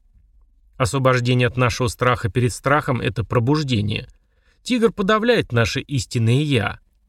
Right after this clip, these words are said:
Чего хочет ваше истинное "я", когда вы, наконец, сталкиваетесь с ним лицом к лицу? Жить в соответствии с нашими ценностями, искать смысл жизни, иметь в жизни цель, найти настоящую истинную связь с другими людьми,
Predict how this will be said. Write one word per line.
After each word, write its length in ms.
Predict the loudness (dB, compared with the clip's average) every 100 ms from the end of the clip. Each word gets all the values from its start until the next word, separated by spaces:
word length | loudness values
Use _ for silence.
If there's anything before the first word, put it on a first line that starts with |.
| _ _
Чего 280 | -6 0 0
хочет 400 | 2 0 0 -2
ваше 300 | 0 0 -2
истинное 500 | -6 -8 -2 0 2
"я", 240 | 2 0
когда 240 | 0 0 2
вы, 80 | 2
наконец, 380 | 0 0 0
сталкиваетесь 680 | -4 -2 -2 0 -4 -4 -6
с 40 | -2
ним 160 | 0
лицом 340 | 0 0 -2 -4
к 60 | -2
лицу? 400 | -2 -4 -12 -12 _ _ _ _ _ _ _ _ _
Жить 280 | -4 -2 -2
в 40 |
соответствии 540 | 0 0 0 -6 -2 -4
с 120 | -2
нашими 340 | -2 0 -2
ценностями, 760 | -4 -4 -2 -2 -6 -8 -10 -12 _ _ _
искать 360 | -8 -2 -2 -2
смысл 400 | -2 -4 -2 -2
жизни, 560 | -2 -2 -2 -6 -8 -6
иметь 240 | 0 0 0
в 40 |
жизни 360 | -2 -2 0 -4
цель, 420 | -4 -6 -4 -8 _ _ _ 0
найти 260 | 0 2
настоящую 840 | 0 0 0 0 2 -2 -4 -6
истинную 500 | -6 -6 -4 0 0
связь 340 | 0 -2 0 0
с 40 |
другими 380 | 0 0 2 2
людьми, 480 | 2 0 -2 -4